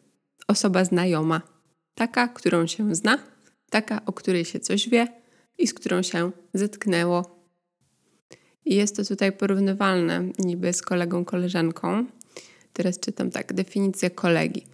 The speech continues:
Towarzysz pracy, nauki, zabawy.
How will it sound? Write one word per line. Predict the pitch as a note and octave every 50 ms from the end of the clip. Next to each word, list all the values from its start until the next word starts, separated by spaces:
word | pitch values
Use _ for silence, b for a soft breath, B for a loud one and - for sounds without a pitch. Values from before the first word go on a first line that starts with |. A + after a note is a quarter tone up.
| B B B B B B
Towarzysz | - B3 B3 C#4 C4+ C4 A#3 - -
pracy, | - - G#3 G#3 G#3+ G#3+ G#3+ - G#3 G3+ G3+ - - - -
nauki, | F#3+ F3+ F3 F3+ F3+ F3+ - - F3 F3 F3 - - -
zabawy. | A3 G#3+ B3+ B3 B3 C4+ C4 B3 A3 G3+ - -